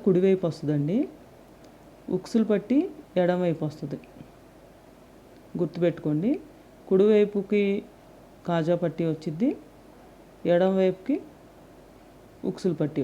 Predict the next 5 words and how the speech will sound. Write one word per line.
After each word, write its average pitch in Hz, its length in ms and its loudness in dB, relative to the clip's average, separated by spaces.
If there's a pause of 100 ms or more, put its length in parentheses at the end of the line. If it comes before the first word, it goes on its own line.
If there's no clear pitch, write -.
వచ్చిద్ది. - 360 -12 (1400)
దాని 185 260 2
ప్రకారంగా 190 540 0
మీరు 160 180 0
వేసేసుకోవచ్చు. 156 580 -4